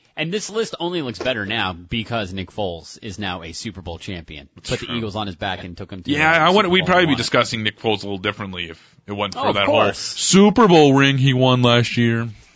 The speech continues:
Speaker 1: Yeah, but I mean, look at this list. I mean, Andrew Luck really hasn't panned out quite yet. I mean, 'cause he's so, so hurt all the time. But I mean, he did some
Speaker 2: Mm-hmm.
Speaker 1: really good things in his first few years.
Speaker 2: He's
Speaker 1: Now he
Speaker 2: the
Speaker 1: just can't
Speaker 2: best.
Speaker 1: find the football.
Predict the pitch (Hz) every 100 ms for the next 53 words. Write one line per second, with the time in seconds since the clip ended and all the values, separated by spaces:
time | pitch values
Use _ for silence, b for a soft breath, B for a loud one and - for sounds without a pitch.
0 | - 104 180 262 170 160 147 220 311 233
1 | 147 254 269 202 175 b - 339 233 233
2 | 202 202 190 202 196 170 175 151 - 151
3 | 151 143 135 - 131 135 143 127 120 117
4 | 147 226 - 139 127 123 127 113 - -
5 | _ - B B - 92 - 135 226 202
6 | 90 101 92 123 190 151 127 170 175 107
7 | 101 151 302 302 123 107 120 104 101 -
8 | 123 101 - 98 196 202 190 143 135 101
9 | - 110 117 117 90 190 135